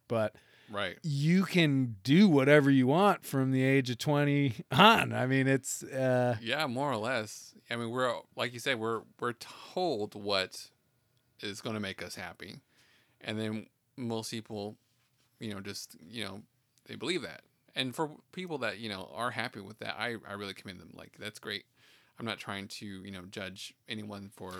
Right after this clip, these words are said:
Speaker 2: you know, their
Speaker 1: No,
Speaker 2: own
Speaker 1: and that,
Speaker 2: aspirations.
Speaker 1: yeah, exactly.
Speaker 2: Um,
Speaker 1: And, and
Speaker 2: but
Speaker 1: two, I, I would say just real quick, it's that a lot of that imprinting, at
Speaker 2: Mm-hmm.
Speaker 1: least,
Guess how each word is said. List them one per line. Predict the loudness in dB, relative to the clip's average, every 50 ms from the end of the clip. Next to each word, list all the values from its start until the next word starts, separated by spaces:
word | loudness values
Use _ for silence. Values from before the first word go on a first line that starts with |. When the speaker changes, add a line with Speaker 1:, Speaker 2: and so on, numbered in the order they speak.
| -14 -6
Speaker 2:
you | 0 4
know, | 6 8
their | 8 8
Speaker 1:
No, | 8 6
Speaker 2:
own | 4 2
Speaker 1:
and | 2 2
that, | 2
Speaker 2:
aspirations. | 2 2 2 2 2 0 2 2 0
Speaker 1:
yeah, | 2 2 2 0 0 -2
exactly. | -2 -4 -4 -2 -2 -2 -4 -6 -8 -14 -16 -16 _ -8
Speaker 2:
Um, | -6 -4 -4 -4 -4 -6 -10 -12 _ _ _ -20 -20 -10 0 4
Speaker 1:
And, | 4 4 4 4
and | 4 6
Speaker 2:
but | 6 8 8
Speaker 1:
two, | 8 8 8 6 6
I, | 6 4 2 2
I | 2 4
would | 4 4 4 2
say | 2 2 2 2
just | 2 -2 -6 -6 -2
real | 0 0 0
quick, | 0 0 -2 -2 0 -2
it's | -4 -4 -2 -2
that | 0 0 -2 -4 _ _ _ _ _ _ _ -2
a | 0 2
lot | 6 8 8 8 8 8
of | 6 6
that | 4 2 2 2
imprinting, | 2 2 4 8 8 6 6 6 0 -4 -4 -2 -2 -2 -4 -4 -8 -10 -8 -6
at | -2
Speaker 2:
Mm-hmm. | 2
Speaker 1:
least, | 2 2 2 0 -2 -6 -8